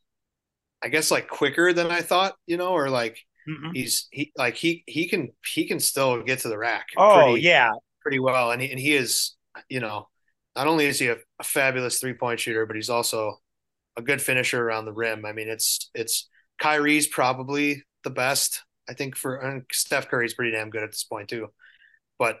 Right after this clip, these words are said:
Speaker 1: outside of those guys, I mean, he's, I think he's actually right in the conversation with those guys in terms of finishing amongst the trees. And
Speaker 2: Well,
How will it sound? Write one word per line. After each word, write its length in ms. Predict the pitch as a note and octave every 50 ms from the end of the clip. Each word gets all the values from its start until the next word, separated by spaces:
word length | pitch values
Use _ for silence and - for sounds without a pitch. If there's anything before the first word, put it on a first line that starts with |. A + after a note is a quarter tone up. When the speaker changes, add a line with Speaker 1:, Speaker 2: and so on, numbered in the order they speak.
| _ -
Speaker 1:
outside 340 | C3 C3+ C3 - D#3 C3+
of 60 | B2+ A#2
those 220 | A#2+ B2 C3 B2
guys, 340 | - A2+ A2 G#2+ G#2+ G#2+ A#2
I 40 | A2+
mean, 140 | A2+ A2
he's, 160 | A#2+ B2 A#2+ -
I 120 | A#2+ A#2
think 160 | B2+ C3 A2
he's 140 | A#2 A2+ G#2+
actually 260 | A2 A2 G#2+ - A#2
right 140 | A2+ A#2 A2+
in 60 | A2
the 60 | A2
conversation 560 | G#2+ - A2+ A2 A2 G#2 - - A2+ G#2+ A2+ A#2
with 80 | G#2+
those 160 | G#2+ G#2+ G#2
guys 320 | - - A2 G#2+ G#2+ G#2+ A2
in 80 | A2
terms 260 | G#2+ - A2+ A2 G#2+ -
of 180 | G#2 G2 - - _ _ _ _ _ _ _ _ _ -
finishing 640 | - C3+ C3 B2 A#2 - - B2 A2+ A2 A2 G#2+ - _ _ _ _ _ _ _ _ _ _ _ -
amongst 320 | B2 B2 A#2 A#2 A2+ - -
the 60 | A2+
trees. 560 | - - C#3 B2+ A#2 G#2+ G2+ G2 - - - -
And 280 | A2+ A2 A2 A2 A#2 F#3
Speaker 2:
Well, 360 | F#3+ F3+ F3 E3+ D#3 C#3 -